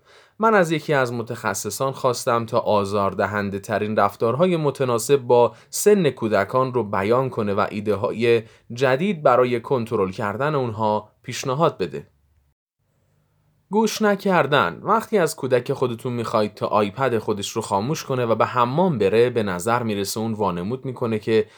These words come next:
صحبت‌ها رو نشنیده. دکتر شفالی تساباری،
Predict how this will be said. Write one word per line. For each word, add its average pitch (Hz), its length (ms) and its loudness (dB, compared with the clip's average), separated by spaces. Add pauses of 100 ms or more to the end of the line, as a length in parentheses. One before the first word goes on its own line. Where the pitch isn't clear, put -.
(120)
صحبت‌ها 139 640 2
رو 160 100 4
نشنیده. 143 680 -4 (500)
دکتر 220 340 8
شفالی 185 520 4
تساباری، 113 800 -2